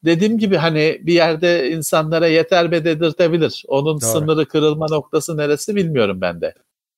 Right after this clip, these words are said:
Speaker 2: Doğru. Evet. Bütün her şey aboneliğe dönüyor çünkü. Her şey, yani, sırf televizyon da değil. Her
Speaker 1: Evet.
Speaker 2: şey aboneliğe dönüyor.
Speaker 1: Evet,
Speaker 2: Eh.
Speaker 1: eee, yani, işte, dediğim gibi, eee,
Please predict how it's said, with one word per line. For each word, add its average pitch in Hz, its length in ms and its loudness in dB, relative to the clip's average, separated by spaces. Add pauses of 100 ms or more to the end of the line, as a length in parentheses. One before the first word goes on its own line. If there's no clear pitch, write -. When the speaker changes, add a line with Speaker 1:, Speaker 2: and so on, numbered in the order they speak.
(100)
Speaker 2:
Doğru. 131 280 -12 (220)
Evet. 113 280 -14
Bütün 120 240 -10
her 180 180 -2
şey 202 180 -4 (120)
aboneliğe 117 480 -4
dönüyor 107 260 -10
çünkü. 104 320 -14
Her 131 220 -4
şey, 107 260 -8
yani, 104 220 -10
sırf - 220 -12
televizyon 117 480 -6
da 104 120 -12
değil. 156 200 -12 (800)
Her 123 220 -2
Speaker 1:
Evet. 85 40 2
Speaker 2:
şey 110 160 -8
aboneliğe 104 380 -16
dönüyor. 101 240 -20 (1160)
Speaker 1:
Evet, 127 440 -4
Speaker 2:
Eh. - 100 -10
Speaker 1:
eee, - 80 -10 (1600)
yani, 110 400 -2
işte, 120 380 -2
dediğim 139 260 -2
gibi, 120 200 -2
eee, - 380 -6